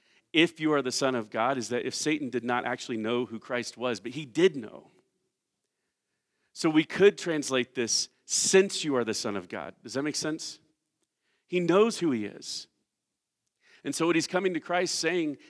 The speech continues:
is, "Since you are the Son of God, then turn these stones into bread.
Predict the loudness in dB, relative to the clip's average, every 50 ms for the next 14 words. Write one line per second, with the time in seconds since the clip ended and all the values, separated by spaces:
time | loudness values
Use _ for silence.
0 | _ _ 0 2 4 4 4 4 4 4 4 2 2 0 2 2 2 2 2 0
1 | 0 0 0 0 0 -2 -2 0 0 2 2 2 0 -2 -4 -10 _ _ _ _
2 | _ _ _ _ _ _ _ _ 4 6 6 6 6 2 -6 -8 -12 _ _ _
3 | _ _ _ _ _ _ _ -6 2 4 4 4 4 2 0 0 0 2 2 2
4 | 0 -2 -4 -4 -4 -2 0 0 2 0 0 -4 -12